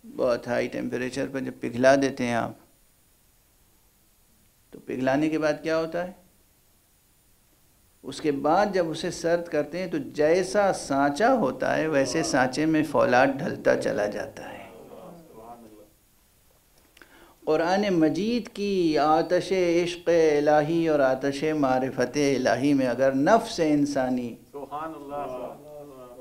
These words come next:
Speaker 1: इसी तरह पिघल जाए, तो फिर मशीयत जिस मौके पर जैसा, जिस ज़र्फ़ में उसे ढालना चाहेगी, वो ढलता चला जाएगा। जहाँ नरमी का तकाजा होगा, वहाँ तबीयत नर्म होगी, जहाँ सख्ती का तकाजा होगा, वहाँ तबीयत सख्त होगी।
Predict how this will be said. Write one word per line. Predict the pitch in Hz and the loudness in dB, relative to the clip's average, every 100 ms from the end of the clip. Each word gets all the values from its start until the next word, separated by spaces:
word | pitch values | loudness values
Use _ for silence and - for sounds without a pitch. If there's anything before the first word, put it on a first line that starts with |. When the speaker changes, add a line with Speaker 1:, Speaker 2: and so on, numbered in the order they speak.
| 127 | 0
Speaker 1:
इसी | 160 - 226 220 | 2 4 2 6
तरह | 180 185 208 | 8 8 8
पिघल | 202 165 160 208 185 | 6 2 6 6 6
जाए, | 170 180 202 | 6 6 6
तो | 202 185 | 4 2
फिर | 196 202 - 127 | 4 2 0 -4
मशीयत | 143 156 160 185 196 233 214 139 131 | 4 6 6 4 6 8 6 2 6
जिस | 233 233 156 | 6 6 2
मौके | 165 165 165 208 208 | 6 6 8 6 8
पर | 202 170 135 | 10 8 8
जैसा, | 160 170 175 202 | 8 8 10 8
जिस | 151 127 127 190 185 139 | 8 4 8 8 8 0
ज़र्फ़ | 131 208 285 - | 10 12 12 10
में | 190 | 8
उसे | 180 175 185 | 8 10 6
ढालना | 147 147 147 151 147 | 10 10 12 10 10
चाहेगी, | 147 135 135 139 | 10 10 8 6
वो | 139 123 | 6 6
ढलता | 120 113 113 | 4 2 0
चला | 110 107 98 | 0 -2 -4
जाएगा। | 98 - - - - - 147 - 160 165 143 147 151 - - - | -6 -6 -8 -10 -12 -12 -10 -8 -8 -8 -10 -10 -12 -14 -20 -6
जहाँ | 127 160 214 190 | 8 10 12 10
नरमी | 160 156 170 220 254 | 12 12 12 8 10
का | 226 208 | 10 10
तकाजा | 185 185 185 190 | 8 10 10 12
होगा, | 180 185 180 175 | 10 10 8 10
वहाँ | 165 170 170 | 10 8 6
तबीयत | 147 147 160 156 | 4 6 4 6
नर्म | 139 160 180 170 | 8 10 10 8
होगी, | 147 143 143 139 | 8 6 6 4
जहाँ | 131 135 | 6 4
सख्ती | - 165 - - 196 185 | 8 8 6 2 2 8
का | 220 | 10
तकाजा | 160 156 151 143 135 | 10 10 8 10 10
होगा, | 135 135 131 | 10 8 8
वहाँ | 131 131 135 | 8 6 6
तबीयत | 139 139 151 | 4 6 6
सख्त | 147 208 202 - - | 8 10 10 8 -2
होगी। | 139 110 107 | 0 0 -4